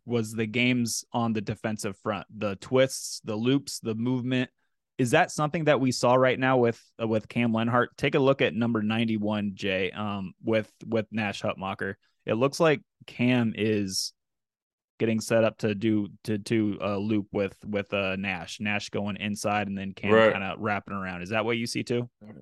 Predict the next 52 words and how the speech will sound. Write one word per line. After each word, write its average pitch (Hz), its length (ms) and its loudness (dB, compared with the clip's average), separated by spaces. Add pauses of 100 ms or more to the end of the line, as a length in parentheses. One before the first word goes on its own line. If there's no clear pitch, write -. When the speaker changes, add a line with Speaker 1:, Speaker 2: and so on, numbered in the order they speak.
(100)
Speaker 2:
Yeah, 127 280 6
it 120 80 4
is. 113 260 6
It's 101 180 -4
a, 104 360 4
you 127 100 -2
know, 123 140 0
it's 113 100 -6
a 104 60 2
run 117 280 2
stunt, 123 460 -2
but 107 180 2
it's 101 120 -4
got, 117 180 4
it's 101 220 -2
got, 107 160 0
again, 110 320 -2
you 98 200 -2
wanna 113 220 2
be 104 120 0
set 113 300 2
where 101 320 2
Nash 107 360 0
knows 120 200 0
where 120 200 -2
he's 117 140 -4
going, 98 540 0
but 104 140 0
he 101 60 2
doesn't 110 320 4
wanna 110 160 0
cross 117 380 0
the 104 100 -6
face 117 400 -2
to 98 380 -2 (360)
his 104 220 2
left 120 300 4
on 92 120 0
Ben 104 180 4
Scott. 104 380 2
You 110 80 0
wanna 101 240 2
own 117 220 4
the 131 80 0
gap, 107 280 2
right? 92 220 2
You 95 60 -6
see 113 180 -4
him 120 140 -2
get 120 120 2
in 123 140 0
there, 135 380 0